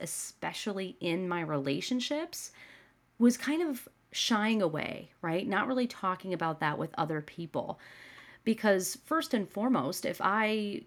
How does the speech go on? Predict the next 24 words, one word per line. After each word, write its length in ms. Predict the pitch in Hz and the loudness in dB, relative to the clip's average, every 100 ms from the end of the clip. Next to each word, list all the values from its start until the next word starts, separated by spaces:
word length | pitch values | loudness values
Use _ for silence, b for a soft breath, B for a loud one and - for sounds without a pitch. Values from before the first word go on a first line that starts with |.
| - | -2
you 60 | |
know, 80 | 175 | 0
was 160 | 180 175 | 0 -2
trying 320 | - 202 214 | 0 0 2
to 40 | |
make 220 | 202 185 180 | 0 -2 -2
something 380 | 180 156 127 147 | -6 -4 -6 -6
work, 520 | 185 240 240 220 214 | -2 2 4 2 0
if 180 | - 165 | -4 -2
I 100 | 160 | -4
thought, 680 | - - 190 170 170 - | -6 -2 2 4 2 -2
you 100 | 202 | -4
know, 140 | 170 156 | -2 0
"There's 260 | 156 151 | -2 -4
love 340 | 175 226 233 214 | -4 0 0 -2
here 400 | - 226 208 202 | -2 0 2 2
and 80 | 165 | 0
I 60 | |
wanna 240 | 147 139 135 | 0 -2 -4
continue 760 | - 151 - - 226 233 226 | -8 -10 -8 0 6 8 8
this 340 | 202 202 185 - | 4 0 -2 -6
<laughs> 40 | |
regardless 800 | 170 160 165 214 185 - - - | -6 -2 -2 -2 -2 -2 -2 -2
of 360 | 170 156 151 | 0 0 -2